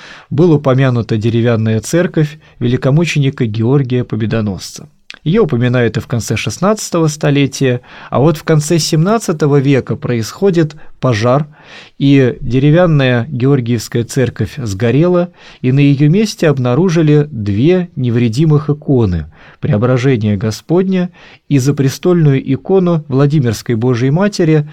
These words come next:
на обороте которой был изображён великомученик Георгий. И вот эти вот две иконы, они стали почитаться как чудотворные в приходе, и поэтому следующий храм был поставлен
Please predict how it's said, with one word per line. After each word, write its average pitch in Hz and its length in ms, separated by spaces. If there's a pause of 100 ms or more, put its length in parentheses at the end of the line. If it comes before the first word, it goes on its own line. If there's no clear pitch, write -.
(180)
на 127 120
обороте 143 420
которой 147 440
был 127 260
изображён 113 500
великомученик 107 720
Георгий. 98 560 (640)
И 123 80
вот 151 160
эти 208 200
вот 156 240
две 156 300
иконы, 175 760
они 139 320
стали 160 320
почитаться 151 720
как 147 220
чудотворные 131 840 (1040)
в - 100
приходе, 190 540
и 139 140
поэтому 147 680 (240)
следующий 139 720
храм 180 440 (440)
был 156 240
поставлен 160 840